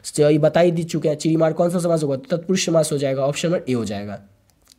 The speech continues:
अगला क्वेश्चन हमारा कि साहित्य लहरी किन की रचना है? तो साहित्य लहरी जो है इसकी ल-, किन की रचना है? इसके लेखक कौन है? तो सूरदास जो है साहित्य लहरी के,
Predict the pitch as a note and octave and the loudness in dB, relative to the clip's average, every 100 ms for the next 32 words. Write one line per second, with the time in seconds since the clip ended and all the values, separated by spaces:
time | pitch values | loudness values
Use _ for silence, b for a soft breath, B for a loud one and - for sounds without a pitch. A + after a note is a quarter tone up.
0 | _ _ B B B B D3+ G3+ G#3+ G#3 | _ _ B B B B 4 4 2 2
1 | F3 G3 G#3+ G#3 - F3 G3+ F3 F#3 - | 2 4 2 2 2 2 4 2 2 0
2 | F3 E3 F#3 F3+ G#3 - D#3+ E3 F3 G3 | -2 2 2 2 -2 -2 -2 2 2 4
3 | E3+ F#3 F3+ F3 F3 E3+ D#3 D3 - E3 | 4 4 6 4 2 0 2 0 2 0
4 | F3+ F3+ F#3+ D#3 - D#3 D#3 E3+ F3 G#3 | 2 2 2 0 2 2 2 2 2 2
5 | F3 - E3 D#3+ E3 E3+ A3 B - - | 0 -2 0 2 2 0 -2 B -6 -2
6 | D#3 D#3 D3+ D3+ D3+ | 0 2 2 2 0